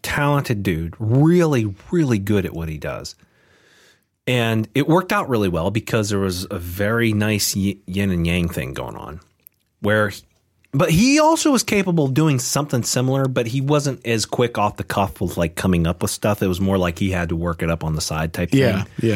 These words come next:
Speaker 2: yeah.
Speaker 1: <clears throat> But he was really good at finger tapping. He's really good at, like, the, the eighties rock stuff.
Speaker 2: Yeah.
Speaker 1: Um, and he always was like, "Man, I love how, like, your stuff, like, when you play, you got these soaring notes," and it's,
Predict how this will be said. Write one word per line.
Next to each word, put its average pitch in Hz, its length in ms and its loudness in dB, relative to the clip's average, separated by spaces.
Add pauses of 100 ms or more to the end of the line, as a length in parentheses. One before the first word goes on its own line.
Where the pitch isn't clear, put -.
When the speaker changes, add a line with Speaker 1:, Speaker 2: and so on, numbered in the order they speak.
(640)
Speaker 2:
yeah. - 320 2 (140)
Speaker 1:
<clears throat> 131 180 -2
But 120 380 0 (1300)
he 143 140 2
was 120 100 2
really 165 240 4
good 143 80 4
at 127 80 0
finger 120 220 0
tapping. 110 320 0
He's 92 120 -4
really 120 240 2
good 110 200 2
at, 92 80 -4
like, 90 180 -2
the, 80 280 -2 (320)
the - 120 -16
eighties 98 320 0
rock 87 220 -2
stuff. 82 420 -4 (240)
Speaker 2:
Yeah. 120 260 4
Speaker 1:
Um, 92 580 0 (1000)
and 117 80 2
he 165 200 4
always 120 440 4
was 85 140 -4
like, 80 260 -6
"Man, 110 200 -6
I 110 80 -4
love 139 400 0
how, 107 260 -4
like, 87 460 -6 (100)
your 98 240 -6
stuff, - 400 -2
like, 98 220 -4
when 98 100 0
you 98 100 0
play, 98 260 0
you 90 180 0
got 90 180 -6
these 78 180 -6
soaring 101 480 -2
notes," 87 380 -4
and 82 100 -6
it's, - 280 -14